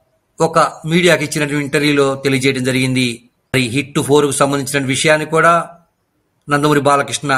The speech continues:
పుట్టినరోజు నాడు అనౌన్స్‌మెంట్ చేయబోతున్నారు. ఇది ఇలా ఉంటే, రెండు వేల ఇరవై నాలుగు ఎన్నికలను దృష్టిలో పెట్టుకుని బోయపాడు సీను కూడా ఒక చిత్రాన్ని రూపొందించబోతున్నారు. అది అఖండ టూ అని ఇప్పటికే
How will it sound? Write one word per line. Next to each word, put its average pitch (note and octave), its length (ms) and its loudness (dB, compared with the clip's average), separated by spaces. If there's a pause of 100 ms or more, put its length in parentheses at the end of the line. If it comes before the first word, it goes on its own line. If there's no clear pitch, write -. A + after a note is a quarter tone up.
(280)
పుట్టినరోజు D3 480 0
నాడు C3+ 180 2
అనౌన్స్‌మెంట్ C3 520 -2
చేయబోతున్నారు. C3 600 0 (640)
ఇది F3+ 160 2
ఇలా F3+ 180 6
ఉంటే, F3+ 300 -4 (340)
రెండు E3 180 0
వేల D3+ 160 0
ఇరవై D3 240 2
నాలుగు C#3 300 2
ఎన్నికలను D3 460 -2
దృష్టిలో C#3 340 -4
పెట్టుకుని F3 440 -2 (400)
బోయపాడు D3 540 2
సీను C#3+ 260 -2
కూడా C#3 320 4 (1000)
ఒక B2+ 120 -2
చిత్రాన్ని E3 500 0
రూపొందించబోతున్నారు. C#3 1000 -2 (680)
అది D3 180 0 (160)
అఖండ F3 320 0 (140)
టూ F#3+ 120 0 (1400)
అని D#3 240 0 (380)
ఇప్పటికే D#3 400 -2